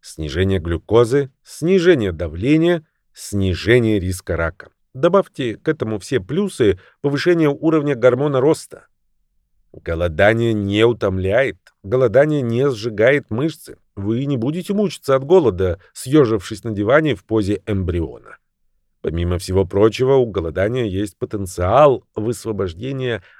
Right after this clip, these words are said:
антивозрастных свойств гормона роста без побочных эффектов приема искусственного соматотропина. В последующих главах мы заглянем в глубины того, как голодание помогает сбросить вес,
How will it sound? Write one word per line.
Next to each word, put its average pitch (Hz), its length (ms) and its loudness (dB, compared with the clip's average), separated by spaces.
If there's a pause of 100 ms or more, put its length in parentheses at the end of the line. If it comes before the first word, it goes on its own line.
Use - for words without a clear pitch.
(160)
антивозрастных 143 1120 -2
свойств 131 580 -8
гормона 117 480 0
роста 143 420 0
без 90 340 -2
побочных 98 680 -2
эффектов 120 540 -6
приема 123 480 -2
искусственного 127 920 0 (220)
соматотропина. 139 1080 0 (680)
В - 140 -20
последующих 87 560 -2
главах 95 380 4
мы 90 140 -2
заглянем 85 540 0
в 71 80 -20
глубины 80 420 -6
того, 101 520 2
как 78 300 -8
голодание 85 580 -8
помогает 98 680 -4 (440)
сбросить 135 680 2
вес, 101 560 0